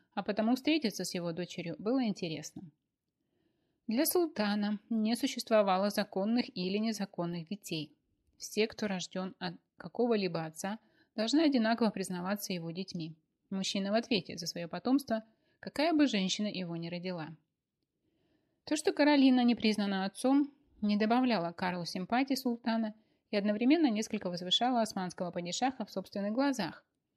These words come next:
а турок поднимало над европейцами. Сулейман слышал, что Габсбургов отличала выступающая вперёд нижняя челюсть,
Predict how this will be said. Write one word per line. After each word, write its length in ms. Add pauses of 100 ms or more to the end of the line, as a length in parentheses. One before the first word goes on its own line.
(160)
а 220
турок 340
поднимало 640
над 320
европейцами. 880 (1800)
Сулейман 540 (100)
слышал, 720
что 300
Габсбургов 720 (400)
отличала 560
выступающая 720
вперёд 420
нижняя 420
челюсть, 600